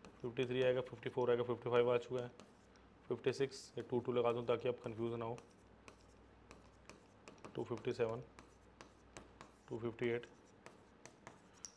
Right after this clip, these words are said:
टू फिफ्टी नाइन। तो ये कितना हो गया, एक, दो, तीन, चार, पाँच, छः, सात, and वन, टू,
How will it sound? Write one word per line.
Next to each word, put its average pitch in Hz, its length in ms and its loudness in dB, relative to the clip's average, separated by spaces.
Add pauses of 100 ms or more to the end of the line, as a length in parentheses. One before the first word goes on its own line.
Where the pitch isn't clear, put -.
(120)
टू 123 80 -2
फिफ्टी 113 260 -4
नाइन। 107 120 -6
तो 120 100 0
ये 123 160 6
कितना 139 220 2
हो 123 60 4
गया, 117 100 2 (100)
एक, 135 200 2 (120)
दो, 120 280 0
तीन, 120 300 -2
चार, 113 200 -2 (140)
पाँच, 113 240 -6
छः, 120 180 -2
सात, 120 400 0 (1300)
and 113 180 -6
वन, 120 460 0
टू, 123 80 2